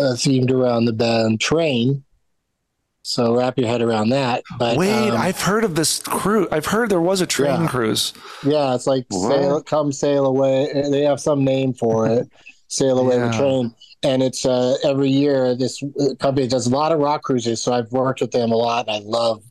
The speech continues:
Speaker 1: I love, love, love rock cruises. This isn't, story isn't about attacking any,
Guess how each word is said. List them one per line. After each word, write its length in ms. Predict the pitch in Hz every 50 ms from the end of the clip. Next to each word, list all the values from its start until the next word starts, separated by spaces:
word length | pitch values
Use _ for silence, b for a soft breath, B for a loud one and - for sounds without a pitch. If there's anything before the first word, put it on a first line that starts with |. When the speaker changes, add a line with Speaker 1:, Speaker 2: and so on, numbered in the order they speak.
| _ - -
Speaker 1:
I 80 | 117
love, 360 | 107 104 110 113 120 117 107
love, 220 | 110 117 117 110 104
love 220 | 113 113 110 104
rock 240 | 107 113 113 113 110
cruises. 320 | - 117 101 98 98 95
This 180 | 110 110 110 -
isn't, 300 | 120 113 113 117 113 110
story 340 | - - 135 135 131 123 120
isn't 240 | 113 110 120 117 110
about 400 | 104 104 110 104 104 101 104 - - -
attacking 540 | 113 - - 123 110 107 - - 110 107
any, 220 | 101 101 101 101